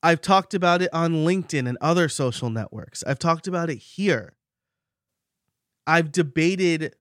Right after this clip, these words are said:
my friend Alistair McDermott on his podcast. It's a hill I will die on.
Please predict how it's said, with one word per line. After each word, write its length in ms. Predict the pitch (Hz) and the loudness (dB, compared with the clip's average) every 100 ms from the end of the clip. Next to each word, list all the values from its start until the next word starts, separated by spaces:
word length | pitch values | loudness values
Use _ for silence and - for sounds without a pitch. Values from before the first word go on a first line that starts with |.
| _ | _
my 160 | 151 151 | -4 -4
friend 460 | - 170 170 165 - | -2 0 0 0 -2
Alistair 500 | 147 165 160 170 160 | 0 0 0 -2 -4
McDermott 600 | 156 - 147 180 151 104 _ _ _ _ | -4 -4 0 2 0 -4 _ _ _ _
on 160 | 135 143 | -2 -2
his 300 | 131 185 190 | 0 0 -2
podcast. 840 | - 117 110 - - 87 - - - _ _ _ _ _ _ _ _ _ _ _ | -6 -6 -6 -10 -12 -12 -16 -16 -20 _ _ _ _ _ _ _ _ _ _ _
It's 180 | 165 - | -4 0
a 100 | 190 | 0
hill 440 | 147 180 208 214 - | 2 0 0 0 0
I 180 | 160 | 2
will 240 | 165 165 165 | 2 0 -2
die 360 | 143 131 135 | 0 0 0
on. 260 | 113 80 117 | -4 -10 -20